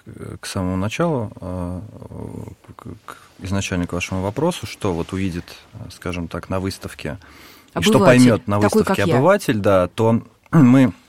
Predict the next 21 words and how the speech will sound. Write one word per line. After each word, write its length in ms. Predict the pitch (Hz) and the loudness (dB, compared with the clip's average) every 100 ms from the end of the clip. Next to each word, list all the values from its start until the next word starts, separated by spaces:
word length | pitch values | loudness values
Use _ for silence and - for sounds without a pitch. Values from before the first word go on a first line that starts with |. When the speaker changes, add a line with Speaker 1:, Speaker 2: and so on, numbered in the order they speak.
| _ _ | _ _
Speaker 1:
наверное, 340 | 107 120 117 | 0 2 2
будет 200 | 104 110 | 0 -2
правильно 320 | - 117 104 98 | 0 0 0 -2
сказать 400 | - 104 110 90 | -6 -4 -4 -4
все-таки 400 | 98 90 - 92 - _ | -6 -6 -6 -6 -8 _
о 80 | - | -10
том, 180 | - 107 | -4 -4
для 120 | 107 | -2
кого 180 | 113 107 | -2 -2
мы 140 | 85 | -2
делали 260 | 78 73 78 | -6 -8 -8
выставку. 540 | 73 - - - - - - - - - - _ | -10 -14 -18 -20 -20 -20 -20 -18 -18 -18 -20 _
А 140 | 98 | 0
выставку 440 | 110 170 156 - 120 | 2 2 -2 -2 0
мы, 380 | 113 127 131 - | 2 4 2 0
э, 160 | 104 98 | -2 -2
с 60 | |
самого 260 | - 113 107 | 0 0 0
начала 560 | 104 - 160 147 120 - _ 120 107 | -2 0 0 2 0 -4 _ -2 0
планировали 520 | 107 113 135 107 98 | 0 2 2 0 0
на, 300 | 95 110 | 0 -2